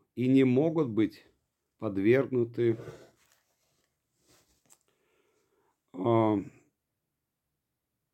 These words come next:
вере, подвигнуты вере. «Ибо благодать Божия настолько перестроила весь их внутренний мир, что они крепко утвердились в истине, стали избранниками Божиими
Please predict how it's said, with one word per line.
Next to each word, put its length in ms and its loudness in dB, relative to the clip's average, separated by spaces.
вере, 680 0
подвигнуты 920 2
вере. 580 -6
«Ибо 260 6
благодать 720 6
Божия 320 2
настолько 600 0
перестроила 760 2
весь 420 -2
их 280 -6
внутренний 500 0
мир, 180 4
что 220 -2
они 180 4
крепко 480 -2
утвердились 880 0
в 100 -8
истине, 500 -4
стали 420 4
избранниками 1000 2
Божиими 640 -8